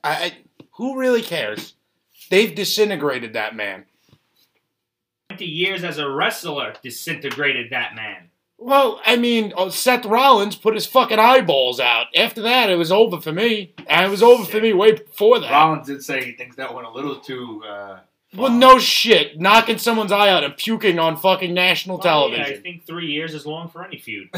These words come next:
Speaker 3: <laughs>
Speaker 1: Lifetime. Lifetime. Rock fucking Austin didn't feel that long.
Speaker 3: It probably wasn't. It was.
Speaker 2: So you wanna pivot over to Raw? I got about two hours into this thing and I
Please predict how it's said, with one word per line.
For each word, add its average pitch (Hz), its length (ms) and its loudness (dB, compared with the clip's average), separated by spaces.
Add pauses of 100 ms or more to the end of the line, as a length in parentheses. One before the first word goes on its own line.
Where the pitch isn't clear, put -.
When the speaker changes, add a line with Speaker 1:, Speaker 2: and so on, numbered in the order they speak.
(540)
Speaker 3:
<laughs> 151 200 -6 (320)
Speaker 1:
Lifetime. 135 760 -4 (240)
Lifetime. 165 640 -2 (460)
Rock 240 320 2
fucking 247 320 0
Austin 240 400 0
didn't 120 240 -10
feel 117 220 -8
that 110 220 -8
long. 104 260 -10 (560)
Speaker 3:
It 98 200 -20
probably 120 260 -4
wasn't. 127 400 -8 (280)
It 98 80 -20
was. 101 320 -18 (300)
Speaker 2:
So - 180 -12
you 135 120 -4
wanna 147 160 -6
pivot 170 280 -8
over 165 220 -4
to 160 120 -10
Raw? 185 360 -2 (720)
I - 80 -18
got 147 180 -2
about 151 260 -4
two 180 200 -4
hours 175 320 -2
into 175 160 -10
this 180 220 -10
thing 190 160 -12
and 151 100 -10
I - 120 -10